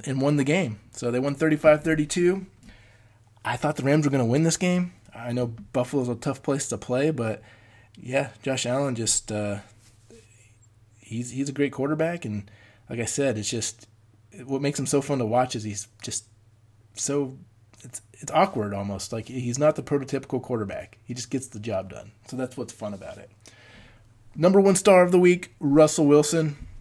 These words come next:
He's the M V P of the season so far, just dominant. Twenty-seven for forty, three hundred fifteen yards, five T Ds, zero interceptions, also ran for twenty-two yards.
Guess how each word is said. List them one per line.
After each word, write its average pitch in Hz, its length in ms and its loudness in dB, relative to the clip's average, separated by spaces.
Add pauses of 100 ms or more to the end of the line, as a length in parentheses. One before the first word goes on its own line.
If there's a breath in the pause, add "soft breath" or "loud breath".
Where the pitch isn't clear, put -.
(160)
He's 135 260 0
the 139 120 2
M 139 120 0
V 139 100 4
P 135 240 2
of 127 80 -2
the 120 60 -2
season 127 440 0
so 127 220 2
far, 120 340 2
just 113 380 -6
dominant. 113 560 -2 (580 soft breath)
Twenty-seven 196 460 4
for 180 100 0
forty, 139 540 4
three - 340 -4
hundred 151 240 4
fifteen 143 460 -2
yards, 123 540 -2 (500 soft breath)
five 151 560 4
T 147 180 2
Ds, 123 560 0 (300)
zero 131 400 4
interceptions, 120 640 -4
also 123 420 2 (180 soft breath)
ran 135 220 4
for 127 100 -2
twenty-two 120 420 -2
yards. 107 480 -4